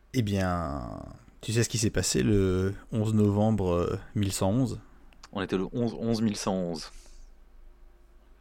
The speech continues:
Speaker 2: C'est pas mal.
Speaker 1: Oui. C'était l'invasion des Huns.
Speaker 2: Moi, je pense que du un, il faut savoir repartir à neuf.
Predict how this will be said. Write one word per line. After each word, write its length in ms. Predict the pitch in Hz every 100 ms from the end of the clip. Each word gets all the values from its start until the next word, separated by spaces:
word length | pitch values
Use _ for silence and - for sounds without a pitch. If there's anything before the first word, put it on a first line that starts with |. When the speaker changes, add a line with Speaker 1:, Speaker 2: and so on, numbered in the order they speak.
| - - - - -
Speaker 2:
C'est 140 | -
pas 100 | -
mal. 320 | 78 73 - - - - - - -
Speaker 1:
Oui. 180 | 98 101 - - - - - - - - - - - - - - - - - - - - - - - - -
C'était 180 | - 107
l'invasion 360 | 104 107 107 104
des 140 | 95
Huns. 140 | 92 - - - - - - - - - - - - - - - - -
Speaker 2:
Moi, 80 | 120
je 100 | 113
pense 260 | 139 131
que 100 | -
du 220 | 104 104 -
un, 260 | 110 120 151 - - - - - - -
il 100 | 104
faut 160 | 113
savoir 280 | 113 113 117
repartir 460 | 110 - 98 - 98
à 60 |
neuf. 460 | 92 80 - -